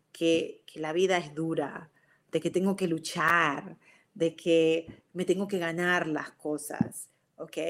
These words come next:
Quiero realmente estar tranquila y poder disfrutar todo lo que haga, poder disfrutar este momento que estoy con ustedes,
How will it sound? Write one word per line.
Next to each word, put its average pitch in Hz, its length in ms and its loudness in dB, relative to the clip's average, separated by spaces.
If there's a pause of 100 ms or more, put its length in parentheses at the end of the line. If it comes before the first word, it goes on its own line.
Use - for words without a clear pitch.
(240)
Quiero 196 380 0
realmente 180 1040 -6
estar 170 480 -4 (480)
tranquila 185 1000 -2
y 190 100 -8
poder 156 500 -2
disfrutar - 840 -8
todo 247 240 8
lo 185 160 4
que 151 120 -6
haga, - 220 -6
poder 180 260 2
disfrutar 180 420 0
este 165 200 -4
momento 208 800 2
que - 80 -12
estoy - 180 -4
con 165 180 -6
ustedes, 180 680 2